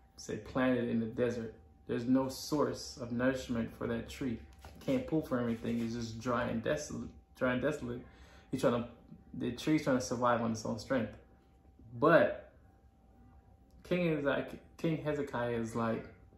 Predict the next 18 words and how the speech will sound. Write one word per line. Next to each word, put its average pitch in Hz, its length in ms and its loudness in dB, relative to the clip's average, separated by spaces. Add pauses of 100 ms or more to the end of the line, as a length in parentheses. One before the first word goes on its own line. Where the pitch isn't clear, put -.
(560)
a - 80 -2
tree, 147 320 2
that 127 200 4
tree 156 180 0
that's 117 160 0
planted, 117 400 -2 (180)
planted 139 520 -2 (520)
by 120 100 2
the 120 80 2
banks 120 340 0
of 113 80 -8
the 113 40 -2
river. 117 300 -2
He's 110 220 -4
pulling 139 340 4
nourishment, 127 480 2 (300)
getting 127 500 4
water. 131 460 2